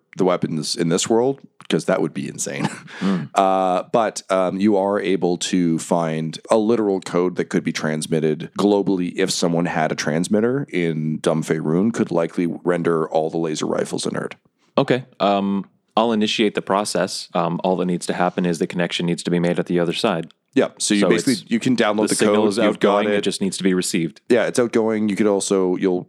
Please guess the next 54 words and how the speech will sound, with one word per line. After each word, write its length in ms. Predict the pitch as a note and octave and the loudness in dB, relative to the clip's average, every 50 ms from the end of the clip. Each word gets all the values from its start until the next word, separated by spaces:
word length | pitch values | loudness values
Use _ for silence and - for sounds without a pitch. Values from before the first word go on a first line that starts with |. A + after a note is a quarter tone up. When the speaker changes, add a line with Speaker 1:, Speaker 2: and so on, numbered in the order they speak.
| _ - | _ -6
Speaker 1:
take 160 | - G#2 E2+ | -4 -2 -2
a 60 | F#2+ | -2
copy 320 | F2+ - A2 E2+ E2+ - | 0 0 0 0 2 2
of 140 | G#2 G2+ G#2+ | 0 2 2
it, 100 | A#2 A2+ - | 0 -2 -2
and 100 | - F2 | 0 0
Speaker 2:
Sure. 100 | F2+ F2+ | 2 2
Speaker 1:
basically, 260 | F2+ - - - F2+ | 0 0 0 -2 -2
if 80 | E2 | 0
you 80 | - F2 | 0 -2
can 120 | E2 F2 | -2 -2
give 160 | D#2+ F2 E2+ D#2 | -2 -2 -2 -2
it 40 | - | -2
to 60 | - | -2
someone, 300 | D2+ - - D2 D2+ D2+ | -2 0 0 0 0 -2
they 100 | C#2+ D2 | -2 -4
can 140 | C#2+ - C2 | -4 -4 -6
blast 320 | - C2+ C2 C2+ - - - | -6 -4 -6 -6 -4 -4 -4
it 80 | B1+ | -4
out. 140 | B1+ - - | -2 0 0
Speaker 2:
Okay, 240 | G2+ G2+ - D#2+ - _ _ - | -2 -2 -2 -4 -8 _ _ 0
great. 140 | - G2 G2 | 2 2 2
Speaker 1:
Uh, 80 | F#2 F2+ | 2 0
'cause 120 | - G2+ | -2 0
there 120 | G2+ A2 A2 | 2 2 2
isn't 140 | F#2+ G#2+ G2+ | 2 0 0
a 40 | F#2+ | 0
transmitter 420 | - - F2 F2 D#2+ E2 E2+ D#2+ | 0 0 -2 -2 -2 -2 -4 -4
from 120 | - - D#2 | -4 -6 -6
in 100 | D#2 D2 | -6 -4
here. 140 | D2 D2+ - | -4 -4 -4
It's 140 | - - | -2 -2
a 180 | - - - - | -2 -2 -2 -2
hard 260 | - - - - - - | -2 -4 -4 -4 -4 -4
site. 180 | - A#1+ - _ _ _ _ | -6 -6 -8 _ _ _ _
Speaker 2:
Yeah, 100 | - G#2 F#2 | 2 2 2
I'll 120 | F2+ F#2 | 2 0
save 200 | - - A2 G#2 | 0 0 0 0
it 80 | G2 - | 0 0
to, 80 | G2+ | -2
like, 100 | F#2+ F2 - | -2 -2 -2
just, 200 | F#2 F2+ - - | -4 -4 -2 0
like, 140 | F2 E2 - _ _ _ _ - - | 0 -2 -2 _ _ _ _ -6 -2
a 40 | F2 | 0
little 280 | F2 F2 D#2+ D#2+ D2 _ - | 0 0 0 -2 -4 _ -4
dongle 440 | F2 E2+ E2 E2 F2 E2 E2 E2 - _ - | -2 -2 0 0 0 0 -2 -2 -4 _ -12
and, 120 | - D2+ | -6 0
Speaker 1:
Sure. 160 | D#2+ - E2 D#2+ - - | 2 2 2 0 -4 -14
Speaker 2:
and 240 | - D#2+ E2 D#2+ - _ _ _ _ _ _ _ _ _ - | -12 -12 -12 -14 -16 _ _ _ _ _ _ _ _ _ -4
pass 280 | - - D#2+ D#2 - | 0 0 0 0 -2
it 100 | - C#2+ - | -6 -6 -4
to, 280 | - F#2 F2 E2+ E2+ | -2 0 2 2 2
uh, 240 | E2+ E2+ E2+ E2+ E2 - _ _ _ _ _ _ _ - | 2 2 2 0 -2 -4 _ _ _ _ _ _ _ -4
Alan. 300 | - E2+ G#2 A2 F#2+ D#2 | 0 2 2 2 2 0